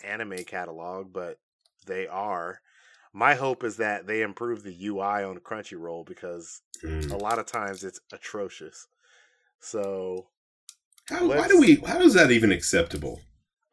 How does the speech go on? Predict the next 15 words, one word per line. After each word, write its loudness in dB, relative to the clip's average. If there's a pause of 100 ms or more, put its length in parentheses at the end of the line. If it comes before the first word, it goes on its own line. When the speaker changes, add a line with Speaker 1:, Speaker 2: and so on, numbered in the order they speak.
(800)
Speaker 2:
To 0
have 4
a 2
Speaker 1:
I 6
don't 10
know. 4
Speaker 2:
crappy 4
Speaker 1:
Ask, 6
Speaker 2:
U 2
I? 0 (600)
Speaker 1:
ask 4
Amazon -2
Prime. -4
Speaker 2:
Yes. 8
Speaker 1:
Literally -2